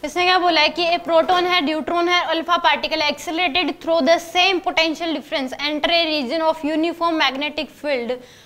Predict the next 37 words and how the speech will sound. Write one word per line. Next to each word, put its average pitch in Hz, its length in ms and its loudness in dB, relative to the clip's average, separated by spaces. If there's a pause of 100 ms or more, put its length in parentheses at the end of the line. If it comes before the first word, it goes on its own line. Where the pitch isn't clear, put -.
(160)
moving 311 380 2
at 330 160 2
angle 311 340 2
of, 294 200 2 (1040)
moving 320 420 2
at 320 200 0
right 302 320 2
angle 294 340 -2 (140)
to 302 180 -4
B। 233 180 0 (240)
What 285 240 0
is 311 180 -2
the 320 160 4
ratio 302 500 0
of 285 220 -2
their 302 240 0
kinetic 269 500 -2
energy? 226 480 -6
काइनेटिक 302 440 -2
एनर्जी 294 320 -4
का 302 100 0
रेशियो 285 320 -2
बताना 214 280 -2
है। 180 120 -10 (400)
अगर 320 300 4
मान 320 200 4
लो 370 120 2
चार्ज 330 400 4
पार्टिकल 294 400 2
एक 294 300 0
जगह 311 220 0
से 320 180 -4
दूसरी 294 380 -2
जगह 302 240 2
जा 269 220 4
रहा 220 120 2
है - 120 -12